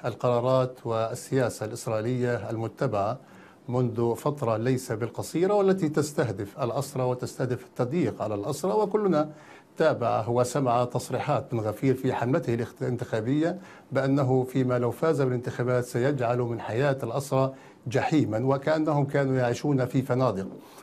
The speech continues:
وبالتالي منذ أن تسلم وزارة الأمن القومي بدأ في اتخاذ مجموعة من القرارات، وهناك بعض القوانين التي أقرت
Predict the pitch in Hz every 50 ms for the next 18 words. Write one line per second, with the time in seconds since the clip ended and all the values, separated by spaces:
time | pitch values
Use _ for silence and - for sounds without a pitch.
0 | - - 135 120 123 127 131 - 180 180 180 160 151 139 143 139 131 139 135 139
1 | 135 - 131 - - 202 196 151 127 120 120 117 113 120 127 120 - 143 147 131
2 | 123 - 123 120 - 156 165 165 151 139 139 139 147 131 127 117 - - - 139
3 | 127 110 107 120 139 151 143 - - - - - 139 160 196 196 175 147 143 147
4 | 147 151 147 147 - 143 139 143 143 147 147 139 135 135 131 131 139 139 - -
5 | 139 - 170 156 127 117 113 - - - _ _ _ _ _ _ _ - - -
6 | 135 143 151 147 147 175 165 156 135 123 127 127 123 135 135 143 139 135 135 139
7 | 131 131 - 131 127 123 123 123 113 110 131 143 147 165 180 190 170 185 190 185
8 | 185 185 175 165 160 175 170 170 170 170 151 147 - 190 190 202 240 208 151 127
9 | 127 123 - 127 131 131 - - 160 - - 180 170 135 131 135 135